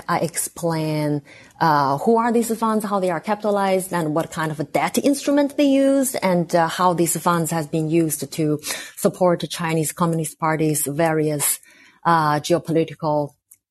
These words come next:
uh, priorities, both at home and, uh, and abroad. And this book is going to be published by Harvard University Press, uh, hopefully Septem-, uh, spring next year.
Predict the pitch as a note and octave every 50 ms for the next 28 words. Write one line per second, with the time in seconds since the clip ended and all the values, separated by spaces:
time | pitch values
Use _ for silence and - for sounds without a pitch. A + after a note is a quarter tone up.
0 | _ - E3+ D#3+ D3+ D3 C#3+ C3 - - D#3+ C#3+ - - B3 B3 A3 F3 F#3+ F#3
1 | E3+ F3 - D3 E3 D#3+ - D3+ D#3 D3+ - F#3 F#3 F#3+ F#3+ F#3+ - - F3+ F3+
2 | E3+ - F3 E3+ E3+ E3 - - F3+ E3+ - E3 D3+ F3+ F#3+ G3 F3+ D3+ C3+ -
3 | D3+ - - - - - - F3+ F3+ E3+ G3 A3 - G3+ G3+ G#3+ G#3+ A3 G3+ F3+
4 | - F#3+ F3+ F3+ F3 F3+ F3+ F3 - F#3 E3 - E3 D#3+ D#3 - - D#3 D3+ D3+
5 | D3+ D3 C#3+ - E3+ E3 D3+ D#3 C#3+ D3 D3 D3 C#3+ C#3+ D3+ D3 - - D3+ D#3
6 | D3+ - - B3+ C4 C4 B3+ - - - - - - _ _ - B3 B3+ B3 B3
7 | A#3+ B3 D#4 C4+ D4 C4 B3+ B3+ B3 A#3+ - - G#3+ - - - A3 G#3 G3 -
8 | F#3+ F#3+ F3+ F3 F3 E3+ E3+ - - - - - - - G3+ E3+ G3 G3 F#3+ F#3+
9 | F3+ F3 D#3 D3 - - D#3 G2 E2+ -